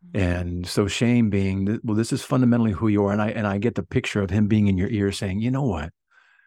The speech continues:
Speaker 2: Just stop. What are you doing? This is as good as you're gonna get. Why even bother? Why try?" And yet we try and rise above that story, believing that the story is actually true about who we are. But unknowingly as children, not having that frontal lobe that's about planning and reasoning and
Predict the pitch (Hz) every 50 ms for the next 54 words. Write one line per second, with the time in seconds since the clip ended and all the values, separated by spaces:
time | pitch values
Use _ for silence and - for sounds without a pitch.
0 | _ _ _ _ _ - - - 175 120 - - - - - 98 110 98 76 67
1 | - - _ _ _ _ _ - - - - 117 127 123 117 131 151 160 143 107
2 | 92 95 87 85 80 73 73 78 98 113 - 160 131 135 131 135 131 127 110 123
3 | 110 113 110 110 104 98 90 78 73 78 - - - 104 113 135 156 156 147 120
4 | 92 80 78 - - - 82 85 80 85 85 101 117 143 151 156 - - 95 92
5 | 90 87 - - - - _ _ _ _ _ _ _ _ _ _ _ _ _ _
6 | _ _ _ _ _ _ _ - 120 113 110 110 107 107 107 113 117 120 - -
7 | 117 107 107 104 104 104 104 101 101 - - - 127 120 120 117 107 104 101 104
8 | 101 - 101 92 87 107 123 127 101 101 104 - - - - 117 127 135 117 104
9 | 92 104 101 104 117 127 120 117 104 98 95 87 - 107 - - - 123 110 107
10 | 104 95 85 95 98 95 - - 95 90 - - - 113 107 95 92 95 78 80
11 | 101 95 92 90 92 101 110 104 87 80 76 90 110 110 _ _ _ _ _ _
12 | _ _ _ _ _ _ _ - 131 127 131 123 123 127 135 160 156 139 123 110
13 | 98 - - - - 151 165 131 113 98 98 113 117 107 123 123 120 107 101 101
14 | - - - 117 110 104 104 104 110 117 113 101 98 104 107 - 110 98 107 101
15 | 98 - - - 117 110 107 101 95 90 87 90 95 104 101 92 90 85 82 80
16 | 80 80 78